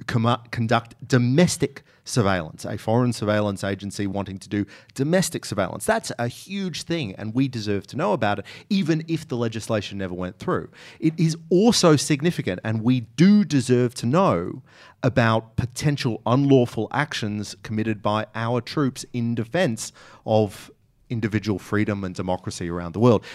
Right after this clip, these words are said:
That, I, uh, I mean, this is obviously an ongoing legal matter, and I'm, I'm, uh, but I'm deeply concerned if we don't think that that's significant for Australians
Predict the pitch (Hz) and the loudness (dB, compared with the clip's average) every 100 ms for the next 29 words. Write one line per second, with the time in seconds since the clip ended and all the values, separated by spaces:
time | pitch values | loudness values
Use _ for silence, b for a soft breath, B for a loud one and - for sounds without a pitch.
0 | B 147 185 - 131 139 139 123 - 113 | B 4 4 6 4 4 2 -2 0 -2
1 | 110 131 135 110 101 104 - 98 95 98 | -2 0 0 0 0 -4 -2 -2 -4 -4
2 | 110 117 107 95 92 90 110 113 98 90 | -2 -2 -2 -2 -4 -2 0 0 -2 -4
3 | 104 98 104 80 - 98 90 87 87 - | -6 -6 -4 -8 -10 -10 -8 -10 -14 -8
4 | 98 90 92 _ 107 101 101 - 120 104 | -8 -8 -12 _ -8 -6 -6 -6 -6 -6
5 | - 104 101 95 - 147 160 131 101 95 | -4 -4 -4 -8 -4 -2 -2 -2 -2 -4
6 | b b b b - 104 - 113 110 95 | b b b b -10 -6 0 2 2 -2
7 | - 104 87 113 113 131 - 107 98 98 | -4 -6 2 6 6 4 -4 -6 -6 -10
8 | 87 98 - 98 92 92 98 90 92 - | -8 -8 -8 -12 -8 -10 -8 -12 -14 -8
9 | 95 - 110 - 95 95 90 | -8 -8 -12 -4 -4 -2 -4